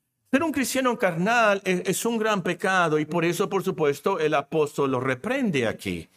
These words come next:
Los cristianos reales quieren ser espirituales, quieren ser como Cristo, quieren ser diferentes, quieren ser cristianos. Los cristianos reales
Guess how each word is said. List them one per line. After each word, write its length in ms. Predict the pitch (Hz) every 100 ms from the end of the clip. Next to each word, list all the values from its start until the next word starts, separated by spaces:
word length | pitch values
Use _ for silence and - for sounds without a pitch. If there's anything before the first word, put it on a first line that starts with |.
| _ _ _ _ _
Los 200 | 202 214
cristianos 580 | 226 233 - 277 294 220
reales 640 | 208 226 254 214 180 - - -
quieren 400 | 220 302 349 247
ser 320 | - 160 131
espirituales, 1040 | 117 - 127 113 113 107 101 95 95 - - - - -
quieren 500 | - 269 294 277 220
ser 400 | 208 285 302 262
como 280 | 214 175 143
Cristo, 320 | 147 - 165
quieren 300 | 294 320 262
ser 360 | - 277 277
diferentes, 380 | 196 190 285 262
quieren 340 | - 294 349 285
ser 200 | 359 311
cristianos. 840 | 247 175 202 180 156 107 - -
Los 180 | 185 196
cristianos 400 | 202 185 - 247
reales 440 | 185 196 254 -